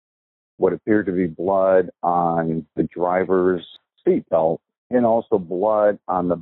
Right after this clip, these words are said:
back of the driver's seat. There was a pair of women's shoes, heels. One of them was wedged underneath the gas pedal, and the other one was next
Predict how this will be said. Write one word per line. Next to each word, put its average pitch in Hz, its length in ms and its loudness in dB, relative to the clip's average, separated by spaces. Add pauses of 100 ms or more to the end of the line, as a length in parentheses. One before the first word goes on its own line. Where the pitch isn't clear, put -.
back 98 360 -2 (400)
of 82 460 0 (360)
the - 180 -4
driver's 90 400 -2 (100)
seat. 87 220 0 (1000)
There 90 80 2
was 90 160 0
a - 140 -14
pair 123 180 2
of 90 160 -4
women's 113 560 2 (160)
shoes, 101 580 2 (680)
heels. 87 440 2 (580)
One 117 180 2
of 165 100 0
them 143 200 2
was 110 180 2
wedged 123 520 2
underneath 113 600 2 (260)
the 92 640 2
gas 139 260 0 (160)
pedal, 80 420 0 (1000)
and 90 140 -4
the 92 120 2
other 104 180 4
one 104 280 0
was 90 160 -4
next 107 360 -2